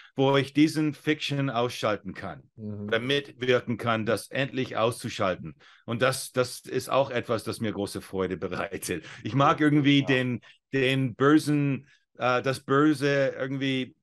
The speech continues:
Speaker 1: ähm, richtig zu stellen in seinem Platz, ja.
Speaker 2: <laughs>
Speaker 1: Also,
Speaker 2: Ja.
Speaker 1: ich war schon immer in der Schule jemand, der, wenn irgendeiner, äh, jemand anders irgendwie Probleme gegeben hat, dann hab, hab ich versucht,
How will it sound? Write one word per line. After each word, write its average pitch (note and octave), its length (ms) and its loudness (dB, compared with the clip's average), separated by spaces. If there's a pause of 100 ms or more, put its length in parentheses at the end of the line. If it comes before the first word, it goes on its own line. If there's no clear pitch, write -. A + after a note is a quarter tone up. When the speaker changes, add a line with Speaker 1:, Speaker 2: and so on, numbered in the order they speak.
(140)
Speaker 1:
ähm, A#2+ 380 0
richtig B2+ 420 -6
zu A#2 140 -6
stellen G2 320 0
in G2+ 80 -2
seinem A2 280 0
Platz, G#2+ 340 -2
ja. F#3 360 6
Speaker 2:
<laughs> A#2+ 160 -6
Speaker 1:
Also, - 80 -10
Speaker 2:
Ja. F2+ 300 -8
Speaker 1:
ich B2 120 -6
war D#3 160 6
schon D#3 140 2
immer D#3 320 6
in D3 60 2
der C#3 120 4
Schule C#3+ 600 6 (120)
jemand, C#3 380 -2
der, C3 240 4
wenn B2+ 120 0
irgendeiner, C3 840 -2
äh, B2 60 -12
jemand C3 280 -2
anders C3 420 2
irgendwie A#2+ 240 -2
Probleme C3 480 2
gegeben B2+ 400 2
hat, B2 180 0
dann A#2 220 -2
hab, A#2 160 -4
hab A2 120 -6
ich A2 100 -8
versucht, A#2+ 420 2